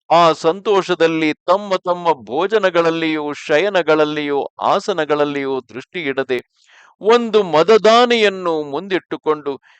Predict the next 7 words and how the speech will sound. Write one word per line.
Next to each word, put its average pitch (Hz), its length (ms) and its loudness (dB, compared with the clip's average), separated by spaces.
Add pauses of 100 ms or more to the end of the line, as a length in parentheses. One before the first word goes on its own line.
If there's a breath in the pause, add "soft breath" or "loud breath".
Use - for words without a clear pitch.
(160 soft breath)
ಕೃಷ್ಣನನ್ನು 190 840 -2
ಎದುರುಗೊಳ್ಳುವುದಕ್ಕಾಗಿ 175 1400 0
ಹೊರಟರು. 127 560 -4 (1120)
ಅನೇಕ 160 460 2
ಬ್ರಾಹ್ಮಣರು 135 800 0 (400 soft breath)
ಮಂಗಳ 220 440 4
ದ್ರವ್ಯಗಳನ್ನು 170 960 2